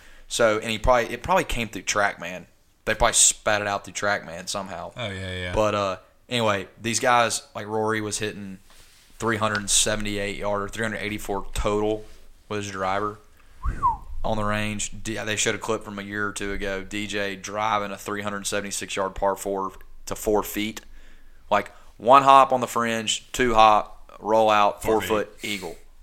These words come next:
Speaker 1: And, uh, so it'll be interesting. Uh, score-wise, I feel like it probably trends about where all the other ones do in terms of, like, I don't know, fifteen to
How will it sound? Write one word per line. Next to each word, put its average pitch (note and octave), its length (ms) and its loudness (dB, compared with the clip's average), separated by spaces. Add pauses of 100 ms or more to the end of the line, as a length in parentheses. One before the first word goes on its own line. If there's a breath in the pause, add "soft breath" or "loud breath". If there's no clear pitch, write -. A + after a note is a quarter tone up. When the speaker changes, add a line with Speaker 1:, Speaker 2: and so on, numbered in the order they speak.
(180)
Speaker 1:
And, G2+ 320 -6
uh, F#2+ 200 -2
so A#2 280 4 (640 loud breath)
it'll G#3 120 0
be D3+ 100 4
interesting. A#2+ 600 2 (200)
Uh, A2+ 220 0
score-wise, D3+ 1600 2
I - 60 -10
feel G#3 240 -4
like D#3+ 220 4
it - 100 -4 (580)
probably C#3 460 2
trends B2 520 -4
about G#2+ 440 -2
where G#2+ 120 -4
all G#2+ 100 -2
the F2+ 140 -10
other G2+ 200 -8
ones G#2+ 220 -14
do G#2+ 240 -8
in G#2 100 -10
terms G2+ 420 -10
of, F#2 120 -16
like, - 280 -12
I F#2 40 -12
don't F#2 120 -12
know, F2+ 140 -10
fifteen G2+ 420 -12
to F#2 140 -14